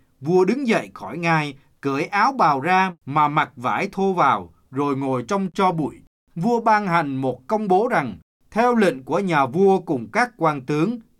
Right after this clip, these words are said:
chẳng người nào hoặc con vật nào, dầu là bò hay chiên,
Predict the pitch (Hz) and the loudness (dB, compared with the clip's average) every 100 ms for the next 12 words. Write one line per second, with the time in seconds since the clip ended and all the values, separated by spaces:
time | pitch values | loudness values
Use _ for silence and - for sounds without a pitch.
0 | _ _ - 170 208 254 214 175 165 151 | _ _ -4 -2 0 2 2 4 4 2
1 | 127 104 _ - 165 165 - 247 233 180 | 0 -8 _ -2 -2 -2 0 0 2 -2
2 | - 147 139 123 92 _ _ 135 165 151 | -2 0 2 2 -4 _ _ -2 2 2
3 | 147 135 127 135 123 101 - _ 190 208 | 2 0 2 2 2 -2 -10 _ -2 -2
4 | 165 202 202 185 | -2 0 0 0